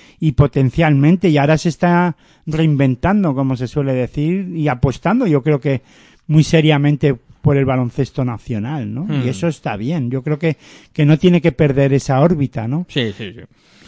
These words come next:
Speaker 1: Y luego, no se me tiene que olvidar, o no quiero que se me olvide, lo de Burgos.
Speaker 2: Hmm.
Speaker 1: El, el pedazo fase final que hizo,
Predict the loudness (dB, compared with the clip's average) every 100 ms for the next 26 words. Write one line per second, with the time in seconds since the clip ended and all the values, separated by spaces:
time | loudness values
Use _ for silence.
0 | -6 0 2 4 4 4 0 -2 _ _
1 | _ _ -2 0 0 0 2 2 2 0
2 | 2 0 2 2 0 0 -2 0 0 0
3 | 0 -4 -2 0 0 0 0 -2 -6 _
4 | _ _ _ _ 0 2 4 4 4 -2
5 | -8 -18 _ -14 -14 -14 -20 _ -6 -2
6 | 0 -2 -4 -6 -12 _ _ _ _ _
7 | _ _ _ _ _ _ _ -12 -6 -2
8 | -2 0 -2 0 -4 -2 -4 -2 0 -2
9 | -2 -4 -2 -6